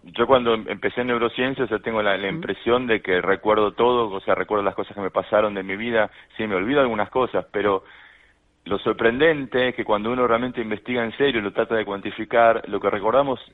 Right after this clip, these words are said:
Speaker 1: es realmente muy, muy, muy poco. Lo que hacemos es,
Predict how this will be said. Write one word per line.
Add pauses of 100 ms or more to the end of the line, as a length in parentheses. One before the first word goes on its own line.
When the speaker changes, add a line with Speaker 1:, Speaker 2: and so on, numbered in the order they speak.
Speaker 1:
es
realmente
muy,
muy,
muy
poco. (480)
Lo
que
hacemos
es,